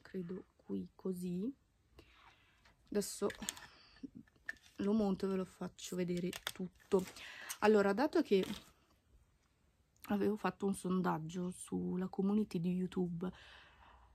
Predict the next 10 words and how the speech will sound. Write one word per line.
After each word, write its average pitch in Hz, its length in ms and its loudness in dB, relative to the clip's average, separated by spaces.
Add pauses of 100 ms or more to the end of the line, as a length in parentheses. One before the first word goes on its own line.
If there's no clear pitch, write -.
(460)
la 214 180 4
percentuale 226 840 2
ha 220 60 4
vinto 196 400 0
che 202 160 0
vogliono 185 440 4
due 202 220 4
video 202 260 2
a 185 40 2
settimana 190 840 0